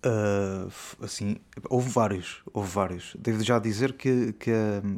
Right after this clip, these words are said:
que a cerimónia foi a melhor da, daquelas todas que temos vindo a assistir ao longo do ano. Foi de longe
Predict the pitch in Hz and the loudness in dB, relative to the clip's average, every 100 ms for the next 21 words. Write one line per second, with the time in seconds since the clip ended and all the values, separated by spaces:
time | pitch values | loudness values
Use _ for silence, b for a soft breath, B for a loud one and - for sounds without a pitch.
0 | - 120 - 110 107 117 123 120 120 113 | -2 -2 2 4 6 6 2 2 4 6
1 | 113 107 110 - - - 104 104 110 101 | 6 4 0 -4 -12 -12 -4 2 2 2
2 | 107 107 98 107 104 - - 104 98 101 | 2 0 0 -2 -2 -2 0 2 2 0
3 | 101 - - 107 104 98 98 98 110 B | 0 -2 0 2 2 0 0 -2 -4 B
4 | B B B B - - 107 110 113 110 | B B B B -6 0 2 6 6 4
5 | - | 0